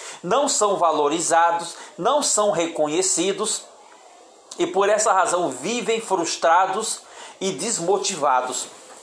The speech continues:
Portanto, as startups estão aí para substituir essa corretagem briguenta, arranhenta, essa corretagem que não, não dá ao corretor o prazer de exercê-la.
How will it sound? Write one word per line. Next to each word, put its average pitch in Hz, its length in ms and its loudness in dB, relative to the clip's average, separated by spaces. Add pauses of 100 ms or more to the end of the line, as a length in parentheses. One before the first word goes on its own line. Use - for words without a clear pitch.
(380)
Portanto, 190 600 2
as 185 160 4
startups 170 680 0
estão 170 240 0
aí 165 160 2
para 165 220 0
substituir 190 840 -2
essa 175 360 2 (280)
corretagem 151 680 2
briguenta, 151 720 -2
arranhenta, 139 920 0 (540)
essa 156 240 2
corretagem 160 600 2
que 180 100 -4
não, 202 260 -2 (600)
não 196 260 0
dá 175 80 4
ao 185 180 4
corretor 180 460 0
o 180 60 -8
prazer 180 500 2
de 190 100 0
exercê-la. 139 800 0